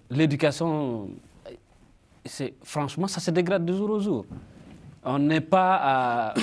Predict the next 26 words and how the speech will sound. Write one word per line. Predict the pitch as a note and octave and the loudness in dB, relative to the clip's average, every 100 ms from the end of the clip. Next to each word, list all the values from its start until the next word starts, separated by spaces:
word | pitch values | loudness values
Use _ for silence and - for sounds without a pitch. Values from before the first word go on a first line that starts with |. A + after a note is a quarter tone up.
| C4+ | -2
<coughs> | C#4+ | 0
on | D#3 | 0
ne | D3+ D3 | 2 2
met | D#3 | 0
pas | D3+ E3 D#3+ | 2 2 2
suffisamment | - C#3 C#3+ C#3 B2+ | -2 0 0 0 -2
de | A2 | -4
budget, | G2+ A2+ F3+ G#3+ | -6 -2 0 0
on | C3 | -2
ne | |
met | C3 C3 | -4 -4
pas | C3+ | -6
suffisamment | - C#3 C#3+ C3 | -4 -4 -4 -2
de | A#2+ | -4
fonds | A2+ D3 | -4 -6
dans, | B2+ A2 A2 G#2+ | -6 -6 -8 -8
dans | A#2+ A#2 A2+ | -6 -4 -4
l'éducation. | A#2+ A2+ - A#2+ D#3 G3 - - - | -4 -4 -6 -4 -4 -6 -10 -20 -2
Et | G3+ | -2
si | - E4+ C#4+ - | 2 2 2 2
les | E3+ | 4
gens | F3+ G3+ | 4 4
ne | |
sont | E3+ D#3+ | 2 0
pas | D3 F#3 | 0 0
éduqués, | D3+ C3 C3+ C#3 | 0 0 -2 -6